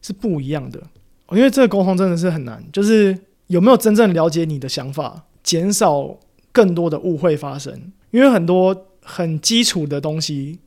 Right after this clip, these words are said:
我们都以为我们很了解别人的想法，其实根本就是在最基础的东西都已经建立错了。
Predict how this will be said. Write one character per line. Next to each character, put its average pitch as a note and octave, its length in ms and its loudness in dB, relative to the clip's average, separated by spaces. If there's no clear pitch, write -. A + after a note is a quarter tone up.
我 D#3 40 -6
们 E3 140 -2
都 A#3+ 140 8
以 A3 40 2
为 F3+ 60 2
我 D#3 60 0
们 C#3+ 100 -6
很 C#3+ 80 -8
了 D3+ 140 -4
解 D3+ 160 -4
别 C#3 80 -8
人 C#3+ 60 -6
的 D3 100 -8
想 D#3 100 -10
法， D3 120 -6
其 E3+ 120 -2
实 F#3+ 80 6
根 G#3+ 160 2
本 F3+ 80 0
就 D#3+ 80 -4
是 F3 140 -2
在 F#3+ 160 0
最 G3 160 0
基 F#3 140 -4
础 E3+ 100 -6
的 D3 80 -6
东 D#3 140 -6
西 E3+ 80 -6
都 D#3+ 120 -4
已 D#3 40 -4
经 D#3+ 80 -6
建 E3 160 -2
立 D3+ 100 -4
错 D3 240 -4
了。 C#3+ 80 -12